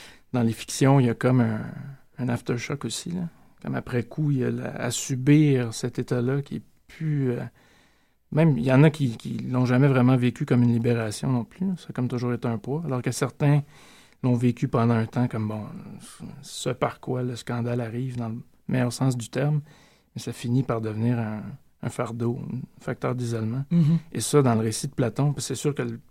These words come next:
Speaker 1: la préoccupation, c'est vraiment l-, l'acte au moment où il est posé, là, pourquoi est-ce qu'on agit comme il faut. Donc là, il, on, il a comme laissé, euh, au fond, les auteurs et les, les artistes en général imaginer, euh,
Speaker 2: Mm-hmm.
Speaker 1: imaginer la suite, mais c'est souvent ce qui finit par accompagner ce prodige-là,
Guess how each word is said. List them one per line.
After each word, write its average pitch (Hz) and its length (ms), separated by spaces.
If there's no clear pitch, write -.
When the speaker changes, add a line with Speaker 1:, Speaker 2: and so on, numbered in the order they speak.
Speaker 1:
la - 60
préoccupation, 127 520
c'est 131 100
vraiment 120 320
l-, 123 200
l'acte 131 360
au 123 60
moment 120 240
où 123 40
il 117 80
est 113 60
posé, 110 360
là, 120 140
pourquoi 131 220
est-ce 113 100
qu'on 123 120
agit 113 180
comme 127 140
il 113 40
faut. - 160
Donc 139 220
là, 143 140
il, - 360
on, - 140
il 139 60
a 127 40
comme 123 180
laissé, 123 420
euh, 117 220
au 127 100
fond, 135 200
les 123 200
auteurs 127 460
et 117 60
les, 135 300
les 123 140
artistes 135 360
en 127 100
général 120 380
imaginer, 120 580
euh, 175 40
Speaker 2:
Mm-hmm. 151 160
Speaker 1:
imaginer 117 300
la 117 100
suite, - 240
mais 127 80
c'est 120 140
souvent 131 300
ce - 120
qui - 240
finit 127 240
par 123 160
accompagner 113 500
ce 135 140
prodige-là, 123 680